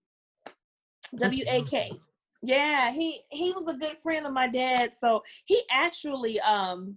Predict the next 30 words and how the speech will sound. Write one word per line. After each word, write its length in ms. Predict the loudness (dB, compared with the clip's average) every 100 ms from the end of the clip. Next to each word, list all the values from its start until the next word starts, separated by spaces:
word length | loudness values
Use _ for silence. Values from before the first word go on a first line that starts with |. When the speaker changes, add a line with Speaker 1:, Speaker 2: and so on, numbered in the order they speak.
| -6
Speaker 2:
when 160 | -2
I 140 | 0 0
was 140 | -2
pregnant 340 | -2 -2 -2 -6
with 100 | -6
my 120 | -4
daughter, 580 | -2 0 0 0 -4 -8 _ _ _ _ _
I 160 | -2 0
kept 260 | 0 -4 -4
saying 380 | -4 -4 -4 -4
I 60 | -6
wanted 400 | -4 -4 -2 -2
a 60 | -2
mural 500 | -2 -2 -2 -2 -4
in 120 | -6
her 240 | -4 -4 -2
room. 500 | -2 -2 -2 -4 -6 2
I 100 | 2
wanted 340 | 4 2 2
a 40 |
family 460 | 0 0 2 2 -2
tree. 500 | -4 -2 -2 -2 -10 _ _ _ _ 0
And 160 | 2
I 80 | 2
wanted 400 | 2 0 0 0
it 240 | 0 -2 -10
to 80 | -10
be, 460 | -6 -4 -4 -4 -2
um, 540 | 0 0 -2 -8 -12 -14 _ _ _ _ _ -20 -20 _ _ -4
my 340 | 2 4 2